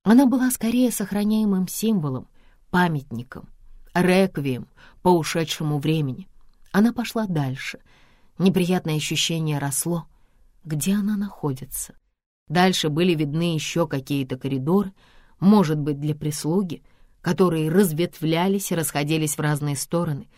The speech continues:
Ей казалось, что она заперта в лабиринте. Стены коридоров как будто наклонялись над ней, она шла все дальше и дальше,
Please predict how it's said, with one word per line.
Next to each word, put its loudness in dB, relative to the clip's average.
Ей 6
казалось, 0
что -4
она 0
заперта -4
в -2
лабиринте. -4
Стены 4
коридоров 2
как -4
будто -4
наклонялись -2
над -4
ней, -2
она -2
шла -4
все -4
дальше -4
и 0
дальше, -4